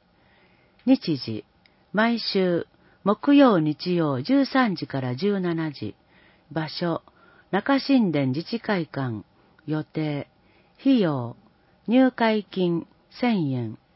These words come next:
年会費、千円、資料代など。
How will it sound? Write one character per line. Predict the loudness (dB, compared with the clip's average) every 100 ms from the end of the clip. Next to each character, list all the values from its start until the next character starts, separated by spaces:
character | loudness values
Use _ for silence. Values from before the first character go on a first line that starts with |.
| _ _ _
年 | 0 2 2
会 | 0 0 0
費、 | -4 -10 -12 _ _ _ -4
千 | -2 0 -2
円、 | -2 -6 -8 _ _ _ _
資 | -4 2
料 | 4 4 2
代 | 0 0
な | -2 -4
ど。 | -6